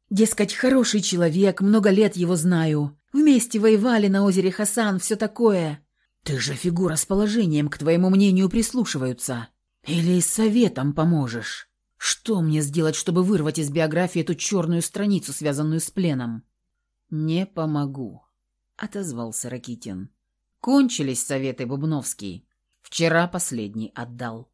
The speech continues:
Он развернулся и, не прощаясь, двинулся прочь. Бубновский ещё что-то говорил ему вслед, упрашивал вернуться, а потом стал выкрикивать обидные слова. Но устоял майор.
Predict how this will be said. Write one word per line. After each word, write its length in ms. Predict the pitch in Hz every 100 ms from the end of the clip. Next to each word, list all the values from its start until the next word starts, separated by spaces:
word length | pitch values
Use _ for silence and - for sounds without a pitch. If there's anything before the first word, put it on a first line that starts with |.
| _ _ _ _ -
Он 260 | 214 226
развернулся 840 | 202 180 160 160 160 160 196 202 226
и, 200 | - 262
не 140 | 226
прощаясь, 600 | 226 220 220 - 147 147 139
двинулся 480 | 131 127 123 -
прочь. 480 | 131 127 110 - - _ _ _ _ _ _
Бубновский 760 | 143 185 214 285 262 - 240
ещё 300 | 226 220 240
что-то 300 | 226 - -
говорил 460 | 170 156 151 185 208
ему 300 | 196 175 175
вслед, 480 | 175 165 165 165 -
упрашивал 640 | 196 180 175 165 - 156 156
вернуться, 580 | 175 190 202 139 -
а 60 | 117
потом 500 | - 185 - 165 165
стал 340 | 175 - 147 143
выкрикивать 580 | 160 151 147 143 143 -
обидные 480 | 156 143 113 120
слова. 460 | 110 - 123 104 95 _ _ _ _ _ _
Но 460 | 131 160 175 202
устоял 640 | 254 - 311 277 156 123 123
майор. 560 | 131 131 123 120 117